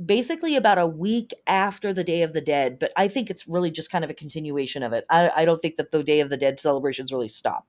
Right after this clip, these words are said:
I think they might culminate in this. This is a pre-Christian, uh, pre-Columbian tradition, so it is an extremely old tradition.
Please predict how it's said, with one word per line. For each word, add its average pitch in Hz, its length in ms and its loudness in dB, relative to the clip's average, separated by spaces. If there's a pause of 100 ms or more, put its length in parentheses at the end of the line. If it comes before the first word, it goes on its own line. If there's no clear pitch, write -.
I - 240 -20
think 160 120 -2
they 165 80 6
might 147 260 0
culminate 147 540 -2
in 135 160 -8
this. - 280 -4 (300)
This 220 140 4
is 226 140 2
a 165 260 6 (360)
pre-Christian, 214 1200 0 (400)
uh, 170 180 6
pre-Columbian 180 1300 2
tradition, 139 580 -2
so 175 200 2
it 170 60 2
is 160 140 -4
an 156 60 -4
extremely 190 960 -2
old 147 280 -2
tradition. 135 640 -4